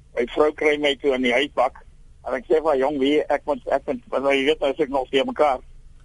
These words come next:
Ek sê vir haar, "Jong, luister, wie, ek moet baie dringend <laughs> by ek toilet uitkom." Sy sê, "Man, wag net tot jy in die kamer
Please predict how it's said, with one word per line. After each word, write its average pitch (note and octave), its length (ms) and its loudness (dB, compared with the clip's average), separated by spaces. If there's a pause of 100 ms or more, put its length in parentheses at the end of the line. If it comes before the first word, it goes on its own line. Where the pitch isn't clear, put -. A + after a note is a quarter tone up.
(200)
Ek C#3 140 -6
sê D#3 180 2
vir D3+ 80 0
haar, C#3 100 2
"Jong, C#3+ 320 0
luister, C#3 580 0
wie, D3 240 2
ek D3+ 180 0
moet D3 140 -6 (120)
baie C#3 320 2
dringend C#3 380 0
<laughs> - 40 -2
by D3+ 120 2 (140)
ek E3 260 -4 (440)
toilet C3+ 360 2
uitkom." B2+ 460 0 (460)
Sy C#3 120 0
sê, E3+ 140 2
"Man, D#3+ 200 0
wag D3 180 2
net F#3 160 -4
tot D#3+ 140 0
jy D#3 120 0
in C3 60 0
die C3 80 -4
kamer C#3 340 2